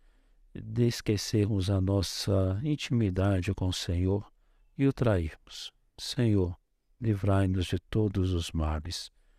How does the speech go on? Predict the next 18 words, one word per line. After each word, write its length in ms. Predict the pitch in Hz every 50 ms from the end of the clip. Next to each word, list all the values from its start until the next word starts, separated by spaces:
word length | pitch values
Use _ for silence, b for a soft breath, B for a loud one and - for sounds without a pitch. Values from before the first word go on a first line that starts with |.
| _ _ _ _ _ _ _ _ _ _
Que 100 | - - 139
o 20 |
nosso 320 | 135 139 139 131 - - -
Pai 200 | - 120 113 104
Nosso 420 | 101 104 104 101 - - - 104
hoje 240 | 101 104 104 113 104
tenha 180 | - 113 110
uma 160 | 110 113 107 104
força 480 | - - - 95 95 - - - 101
maior 580 | 101 104 98 90 87 90 90 90 - - - - _
quando 300 | _ - 101 95 92 95
fizermos 600 | - - 101 90 87 95 92 92 95 95 92 90
esse 280 | 95 95 - - - -
pedido, 540 | - - 98 92 - - 90 85 80 - - - _ _ _ _ _ _ _ -
mas 260 | - 110 101 104 101 101
livrai-nos 680 | 117 104 98 95 95 92 98 98 95 95 95 98 87 -
do 120 | - 95
mal. 320 | 85 82 80 78 76 76